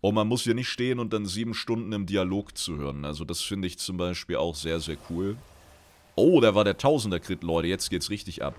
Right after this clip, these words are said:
Bam! Und spür die Flamme. Und dann gehe ich ein bisschen zurück. Und da gibt's wieder...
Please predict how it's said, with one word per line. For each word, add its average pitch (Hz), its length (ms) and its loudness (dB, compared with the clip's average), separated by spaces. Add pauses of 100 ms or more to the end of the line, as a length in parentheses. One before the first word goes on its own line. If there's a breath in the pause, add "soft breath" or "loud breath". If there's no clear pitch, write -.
Bam! 107 880 4
Und 87 240 -4
spür 104 340 -2
die 95 140 -4
Flamme. 92 640 -2 (480 soft breath)
Und 92 420 2
dann 90 160 2
gehe 87 120 0
ich 104 120 -2
ein 104 80 -4
bisschen 104 260 0
zurück. 160 440 -2
Und 101 100 0
da 95 140 2
gibt's 95 240 -4
wieder... 80 480 0